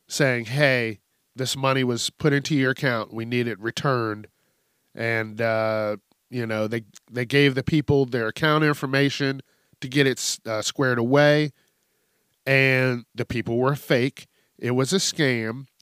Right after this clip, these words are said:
And it was, wasn't only until the second time that they had taken out money that the elderly couple was like, "Hey,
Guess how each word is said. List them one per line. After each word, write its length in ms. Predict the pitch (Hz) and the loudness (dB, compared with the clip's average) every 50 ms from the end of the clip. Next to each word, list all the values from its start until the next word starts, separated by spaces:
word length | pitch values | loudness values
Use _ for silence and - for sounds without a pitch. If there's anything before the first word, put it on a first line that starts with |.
| _ _ _ _ _ _ _ _ _ _ - | _ _ _ _ _ _ _ _ _ _ -2
And 400 | 123 131 131 127 127 123 127 120 | 0 0 2 2 0 0 -2 -2
it 160 | 107 123 127 | -4 -4 0
was, 380 | 127 143 156 156 151 143 131 - | 4 4 4 4 4 2 -6 -8
wasn't 460 | - 135 143 160 170 165 170 165 131 - | -2 4 6 6 6 6 4 0 0 2
only 380 | - 151 165 160 156 151 143 139 | 4 4 6 6 6 4 2 2
until 680 | 135 127 - - 156 151 143 135 131 127 127 120 - _ _ _ _ _ _ | 0 -2 -2 0 2 4 4 4 4 2 2 0 -2 _ _ _ _ _ _
the 120 | - 127 | -4 -4
second 520 | - - - 175 165 175 180 - 160 123 - | -2 0 4 6 6 6 6 4 -2 -4 -2
time 500 | 151 147 139 135 127 123 120 120 110 95 | -2 0 0 0 0 0 -2 -4 -6 -4
that 180 | 117 127 117 - | -4 -4 -2 -2
they 140 | 135 123 | -2 -2
had 100 | 120 117 | -2 -4
taken 300 | - - 135 123 - 131 | -2 -2 -2 -2 -2 -2
out 200 | 127 123 117 104 | 0 0 0 -2
money 460 | 110 120 120 117 113 104 101 101 98 - _ _ _ _ _ _ _ _ _ _ _ _ _ _ _ _ _ _ _ _ _ _ _ _ _ _ _ - | -2 -2 -2 -2 -2 -4 -6 -8 -10 -14 _ _ _ _ _ _ _ _ _ _ _ _ _ _ _ _ _ _ _ _ _ _ _ _ _ _ _ -12
that 460 | 120 127 139 135 131 127 123 120 - _ _ _ _ _ _ 127 | -2 2 4 6 6 6 4 2 -2 _ _ _ _ _ _ -4
the 340 | 127 131 127 123 123 117 - - | -2 -2 0 0 -2 -2 -2 2
elderly 440 | 143 156 160 147 156 147 135 135 127 | 4 6 6 6 6 6 4 2 2
couple 420 | - 151 135 127 - 135 131 127 | 2 2 2 2 2 0 0 0
was 160 | 123 120 110 | 0 -2 -2
like, 280 | 131 123 117 110 110 - | -2 -2 -2 -2 -4 -8
"Hey, 520 | - - 190 220 226 190 117 95 92 87 | -8 -4 -2 0 2 0 0 -2 -6 -12